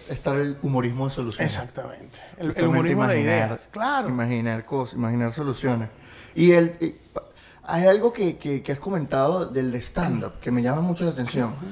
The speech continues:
Speaker 1: Eh, que es que para ti el punch es la premisa.
Speaker 2: La premisa.
Speaker 1: ¿Por qué? Eso
Speaker 2: En
Speaker 1: me
Speaker 2: el,
Speaker 1: llama tanto la atención.
Speaker 2: en el español, por, por, por nuestra manera de condicionar el idioma. Incluso la cátedra mía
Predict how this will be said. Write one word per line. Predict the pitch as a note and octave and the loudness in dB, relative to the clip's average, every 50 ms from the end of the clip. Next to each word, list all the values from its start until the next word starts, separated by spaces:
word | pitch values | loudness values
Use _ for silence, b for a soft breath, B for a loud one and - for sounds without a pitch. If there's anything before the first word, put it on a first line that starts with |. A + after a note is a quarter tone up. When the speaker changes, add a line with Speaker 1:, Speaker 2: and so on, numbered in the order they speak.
| G#3+ G#3 B B - - | -14 -16 B B -2 2
Speaker 1:
Eh, | C3 C3+ C3+ C3+ C3+ C3 C3 B2+ B2+ B2 B2 A#2+ B2 A#2+ A#2 A2+ - - - - - - - - - - - - - - - | 4 4 4 4 4 4 4 2 2 2 2 2 2 0 0 -2 -6 -12 -16 -20 -20 -20 -20 -20 -20 -20 -20 -20 -20 -12 -4
que | - D#3 D#3+ | 0 2 2
es | E3 E3 - | 2 0 -2
que | - A3+ G#3+ G3+ - - - - - - - - - - - - - - - - - - - | -4 -2 -2 -2 -2 -4 -12 -20 -20 -20 -20 -20 -20 -20 -20 -20 -20 -20 -20 -20 -20 -12 -4
para | - D#3 D3 D3 | -2 0 0 0
ti | C#3+ F3 | 0 -2
el | F#3 F3+ | -2 -2
punch | F3+ - G#3 G#3 G#3 G3+ G3+ - - - - | -2 -4 -2 -2 -2 -2 -4 -6 -8 -4 -2
es | F3 F#3 | 0 0
la | G3+ F#3+ | 0 0
premisa. | - E3 E3 E3 F3 D3+ - - - - D#3+ - - - | 0 2 4 4 4 4 2 -2 -8 -12 -12 -12 -8 -6
Speaker 2:
La | D#3+ D3 | -4 -4
premisa. | C#3 C#3 C3+ C3 C3 B2 A2+ - - B2 A#2 - - - - | -4 -4 -6 -6 -6 -8 -8 -10 -12 -12 -12 -14 -16 -12 -8
Speaker 1:
¿Por | E3+ F3+ - | -6 -6 -6
qué? | - - A#3 G#3+ D#3 B2+ B2 F3 | -6 -8 -8 -6 -8 -8 -8 -8
Eso | C#3 C#3 - | -6 -2 2
Speaker 2:
En | - | 2
Speaker 1:
me | G#3 | 4
Speaker 2:
el, | F#3 | 4
Speaker 1:
llama | F3+ F#3+ G3+ | 4 4 2
tanto | F#3+ G#3+ G#3+ G3+ F#3+ G3+ | -2 -4 -6 -4 -2 -2
la | G3 | -2
atención. | E3+ E3+ E3 D#3+ - G#3 F3+ D3 | -2 -2 -4 -4 -2 -2 -2 0
Speaker 2:
en | D3 C#3+ | 0 -2
el | C#3+ D3 | -2 -4
español, | C#3 C#3 - D3+ D3 C#3+ D#3 D3 C#3 C3 B2 | -4 -6 -6 -4 -2 -2 0 0 -2 -2 -4
por, | A#2 - D3+ C#3+ C3+ | -4 -4 -2 -2 -2
por, | - F3+ E3 D#3+ E3+ F3 | 0 0 0 0 0 -2
por | F3 E3+ F3 | -2 -4 -2
nuestra | E3+ E3+ E3+ E3+ F3 | -2 -2 -4 -4 -4
manera | D#3+ D#3+ D#3+ D#3+ F3+ | -4 -4 -4 -4 -4
de | G3 | -4
condicionar | F#3 G3+ F3 D#3 D3 - D3 C#3+ D#3 | -4 -4 -4 -4 -4 -6 -8 -6 -4
el | F3 E3+ | -4 -2
idioma. | D#3 D3 C#3+ C#3 C#3 C#3 C#3 | -2 -2 -2 -2 -2 -4 -6
Incluso | C3+ - D3 - A3 A3 A3+ | -6 -6 -4 -2 -2 -2 -2
la | G#3 E3 E3 | 0 -2 -2
cátedra | D#3+ E3+ D#3+ F#3+ A3 G#3 F#3 E3 | -2 -2 -2 0 0 0 0 -2
mía | D#3 D#3+ F3 F#3+ G3+ G#3+ A3 - | -4 -4 -4 -6 -6 -8 -10 -14